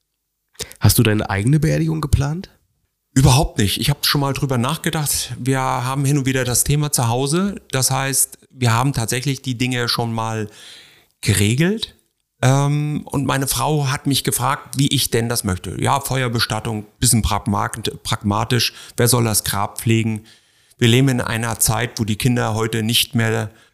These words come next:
Speaker 2: dort wohnen, wo die Eltern wohnen, weil sie in die Welt hinausgehen. Es ist ein völlig normaler Zeitgeist.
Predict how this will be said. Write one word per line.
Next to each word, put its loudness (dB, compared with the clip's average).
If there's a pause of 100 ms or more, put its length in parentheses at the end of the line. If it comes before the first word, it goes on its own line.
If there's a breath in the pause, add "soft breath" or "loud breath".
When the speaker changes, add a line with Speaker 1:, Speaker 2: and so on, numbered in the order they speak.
Speaker 2:
dort 2
wohnen, 0
wo 2
die 0
Eltern 0
wohnen, -4
weil -2
sie 0
in 0
die 0
Welt 0
hinausgehen. -2 (260)
Es 2
ist 0
ein 2
völlig -2
normaler -4
Zeitgeist. 0